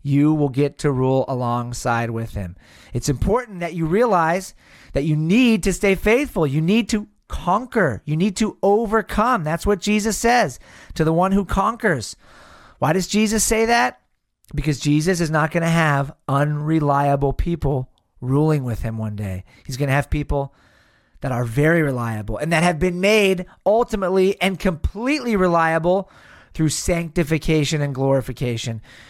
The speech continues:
which is partly the process that we're going through right now, sanctification and glorification, the process that we will go through when we see him face to face one day. Last thing that Jesus says,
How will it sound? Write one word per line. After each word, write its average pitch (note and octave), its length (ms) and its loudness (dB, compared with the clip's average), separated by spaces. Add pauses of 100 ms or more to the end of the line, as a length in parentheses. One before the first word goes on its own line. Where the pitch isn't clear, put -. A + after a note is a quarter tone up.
(220)
which C#3 200 -2
is B2+ 200 -2 (600)
partly E4+ 300 -2
the A3 80 0
process A#3+ 380 -2
that G#3+ 140 0
we're G3+ 80 -2
going A3+ 240 0
through A3+ 120 0
right G#3 220 2
now, A3+ 400 2
sanctification G3 880 0
and F3 180 0
glorification, E3+ 800 0
the D3+ 80 -4
process D#3+ 460 0
that D3+ 160 -4
we D3 120 0
will C#3 140 0
go C#3 260 2
through C#3 300 0
when C3 280 -2
we B2+ 180 -6
see G#3+ 420 -2
him G3+ 320 0
face F3+ 340 0
to F#3 120 -4
face E3 420 0 (300)
one D3+ 360 0
day. C3+ 380 0 (680)
Last D#3+ 340 0
thing A3+ 180 -2
that A3+ 100 -2
Jesus G#3+ 400 0
says, A3 460 0